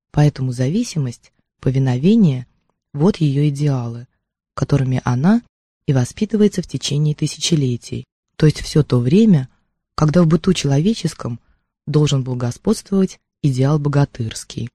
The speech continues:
Вообще достоинство женской личности на основании этих первозданных идей было возведено в идеал милой жертвы, милой хоте, как выразилось слово о полку Игореве.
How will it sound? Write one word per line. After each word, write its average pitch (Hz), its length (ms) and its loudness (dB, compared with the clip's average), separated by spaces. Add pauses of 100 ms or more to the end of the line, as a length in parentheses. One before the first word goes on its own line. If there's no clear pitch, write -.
(960)
Вообще 151 460 0
достоинство 160 640 2
женской 139 380 -2
личности 147 640 -4 (480)
на 143 100 4
основании 143 640 0
этих 143 280 -4
первозданных 131 800 -2
идей 165 360 0 (360)
было 247 240 4
возведено 165 500 2
в 190 80 4
идеал 156 440 2
милой 139 300 2
жертвы, 123 580 -6 (640)
милой 185 320 6
хоте, 123 580 -4 (420)
как 143 200 -4
выразилось 131 480 0
слово 208 480 2
о 139 80 -4
полку 123 500 -4
Игореве. 117 560 -4